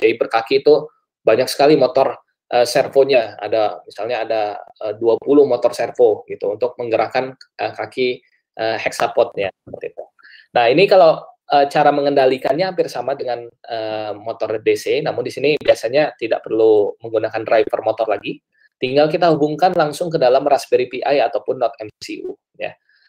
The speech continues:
Ini kalau di lapangan juga banyak fungsinya, Bapak Ibu. Misalkan kalau di kasus sawah tadi, misalnya kita untuk menggerakkan, eh, penutup airnya. Air kan ad-, di sawah itu biasanya ada air yang mengalir. Nah, misalnya kalau sudah cukup kita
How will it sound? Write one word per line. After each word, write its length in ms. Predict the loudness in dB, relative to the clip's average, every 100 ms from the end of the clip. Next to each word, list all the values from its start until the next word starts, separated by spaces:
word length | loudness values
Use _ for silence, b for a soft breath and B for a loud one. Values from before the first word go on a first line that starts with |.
| _ _
Ini 220 | 2 2
kalau 240 | 4 4
di 80 | 6
lapangan 340 | 4 4 0 0
juga 220 | 2 4
banyak 320 | 2 0 -6
fungsinya, 340 | -14 -10 -4
Bapak 300 | 0 0 -2
Ibu. 180 | -10 -12 _
Misalkan 560 | -10 -6 -4 -6 -10
kalau 180 | -4 -2
di 160 | -2 -4
kasus 300 | -6 -6 -6
sawah 220 | -4 -4
tadi, 260 | -4 -4 -6
misalnya 380 | -6 -6 -4 -4
kita 340 | -6 -10 -12 -14 _ -8
untuk 240 | -4 -2 -2
menggerakkan, 800 | 0 4 4 4 0 0 -6 -10 -2
eh, 580 | 2 4 4 2 2 0 -6 _ _ _ _
penutup 480 | -2 0 -2 -4 -2
airnya. 560 | 2 4 2 0 -4 -6 _ _ _ -2
Air 320 | 2 2 2
kan 160 | -2 -2
ad-, 160 | -4 -6
di 160 | -10
sawah 240 | -2 2 2
itu 160 | 0
biasanya 340 | -2 -2 -2 -2
ada 60 | 0
air 160 | 0 -2
yang 120 | -6 -12 -16
mengalir. 400 | -10 -4 -4 -6 -10 _
Nah, 80 | -12
misalnya 320 | -10 -6 -4
kalau 240 | 0 0 0
sudah 340 | -2 -2 -2 -4 _ _
cukup 320 | -4 0 0
kita 180 | -2 -4